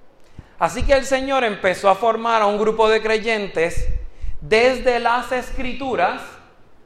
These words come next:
tratando de estudiarlas y tratando de aprender y entender. Entonces, en el camino, eso se nos unió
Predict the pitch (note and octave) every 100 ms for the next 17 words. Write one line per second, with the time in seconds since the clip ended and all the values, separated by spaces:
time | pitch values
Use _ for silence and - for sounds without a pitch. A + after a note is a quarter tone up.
0 | - _ _ _ _ G3+ F#3+ F#3+ G3 A3+
1 | B3 A#3+ A#3+ B3+ A#3+ B3 C4 G#3+ F3+ G#3+
2 | - - - F#3+ G3 F3 F#3+ F#3 G#3 A#3
3 | A3+ A3 G#3 G#3 G3+ G3 A3 A#3 A3+ F#3+
4 | F3+ E3+ F#3+ F3 D#3+ D#3 F#3 D#3 B2 -
5 | - - - - - - - _ _ _
6 | - - - G3 A#3 D4 C#4+ C#4+ C#4 C#4
7 | A#3+ B3+ D4 B3+ G3 A#3 A#3+ B3+ B3 A#3
8 | B3 C4 A#3+ G3